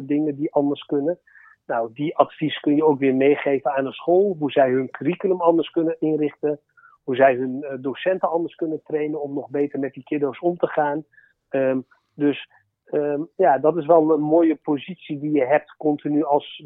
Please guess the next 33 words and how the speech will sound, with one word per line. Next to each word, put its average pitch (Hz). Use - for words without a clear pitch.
brug, 160
eh, 147
tussen, 147
laten 143
we 127
zeggen, 147
de 143
praktijk -
en 156
de 151
professional. 123
Of, 139
eh, 147
tussen 143
de, 143
de, 139
de, 139
de 139
re-, 143
de, 139
de, 139
de 139
realiteit 143
en 151
die 156
ivoren 160
toren 156
van 143
de -
academische 151
of 139
beleidsmatige 135
wereld. 127